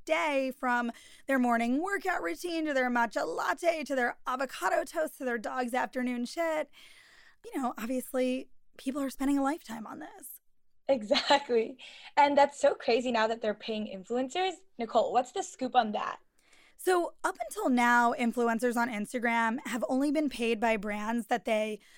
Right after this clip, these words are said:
Speaker 1: collaborate with. So what that means is, you know, they get paid when they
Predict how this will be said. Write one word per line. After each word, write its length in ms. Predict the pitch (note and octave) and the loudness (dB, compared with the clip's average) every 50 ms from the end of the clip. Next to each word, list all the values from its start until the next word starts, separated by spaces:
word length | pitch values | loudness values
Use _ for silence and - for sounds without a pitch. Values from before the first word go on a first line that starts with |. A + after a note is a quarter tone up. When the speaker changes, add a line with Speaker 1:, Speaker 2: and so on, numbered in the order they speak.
| - _ - | -20 _ -6
Speaker 1:
collaborate 720 | - - C#4+ C4+ B3 G#3 G3 A3 G#3 B3+ C4+ - - B4 - | -2 0 2 4 4 2 2 0 -2 -2 -2 -4 -4 -6 -6
with. 320 | A4 - A#4 B4+ - - - - - | -6 -6 -6 -8 -16 -18 -20 -20 -8
So 260 | - - C#4+ C4 B3+ | -2 0 2 4 4
what 240 | B3+ A#3 C4+ C#4+ - | 2 2 0 -4 -6
that 180 | - D#4+ D4+ - | -8 -8 -4 0
means 400 | B3+ B3+ B3 B3 B3 A#3+ G3+ A#3 | 0 2 2 2 0 -2 -2 -2
is, 300 | A#3 A3+ A3 G#3+ G3+ G#3+ | -2 -2 -4 -4 -6 -6
you 80 | A3+ | -6
know, 200 | G#3+ G#3 G#3 G#3+ | -4 -2 -2 -2
they 120 | A3+ A3+ G#3+ | -2 -2 -2
get 180 | A#3 A3+ - - | -2 -4 -6 -6
paid 260 | - C4 B3 B3 A3 | -6 -4 -2 -2 -2
when 200 | A3+ B3 A#3 A#3 | -2 -2 -2 -2
they 200 | A#3 A3 A3 G#3+ | -2 -2 -4 -6